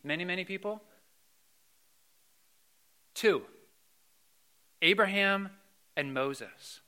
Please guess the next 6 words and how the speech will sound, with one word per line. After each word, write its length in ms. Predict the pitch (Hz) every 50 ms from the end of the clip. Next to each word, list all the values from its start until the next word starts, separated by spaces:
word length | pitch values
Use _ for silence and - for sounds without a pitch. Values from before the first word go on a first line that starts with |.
| _ _ _ _ _ _ _ _ _ _ _ _ _ _ _ _ _ _ _ _ _ _ _ _ _ _ _ _ _ _ _ _ _ _ _ _ _ _ _ _ _ _ _ _ _ _ _ _ -
But 80 | 190 180
what 180 | 208 254 247
does 180 | 254 233 - -
Jesus 580 | - - - 196 226 233 220 185 233 220 - -
now 260 | 185 185 180 180 175
say? 480 | 170 - - 196 180 180 156 120 110